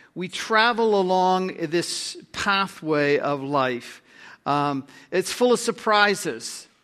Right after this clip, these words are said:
full of delights, uh, full of dangers. Uh, a-, and we, we left the, uh, the safety and security of the womb,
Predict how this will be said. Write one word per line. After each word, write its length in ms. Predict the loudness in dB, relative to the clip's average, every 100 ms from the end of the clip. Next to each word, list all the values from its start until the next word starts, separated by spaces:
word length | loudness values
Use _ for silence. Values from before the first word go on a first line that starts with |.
| _
full 340 | -10 0 2
of 140 | 2 4
delights, 760 | 4 6 4 0 -8 -10 -12 -16 _ _ _ -20 -10 -4
uh, 100 | -2
full 260 | 2 2
of 120 | 2
dangers. 1000 | 4 2 4 0 0 0 -2 -6 -12 -14 -18 _ _ _ -10
Uh, 360 | -2 2 2 0
a-, 240 | 0 -2 0
and 560 | -2 -2 -4 -8 -12 -14 -20 -20 _
we, 540 | -8 -2 0 0 -4 -14 -20 -6
we 260 | 0 0
left 680 | 0 0 2 0 -2 -10 -20 -20 _ _ -14
the, 580 | -4 -2 0 0 0 0
uh, 220 | -2 -8 -12 _ _ _
the 80 | -12
safety 840 | -8 -4 2 2 0 -6 -6 -4 -4
and 140 | -6
security 920 | -10 -10 -10 -8 -4 -2 -2 -4 -6 -8
of 200 | -12 -12
the 80 |
womb, 580 | -10 -6 -4 -4 -4 -10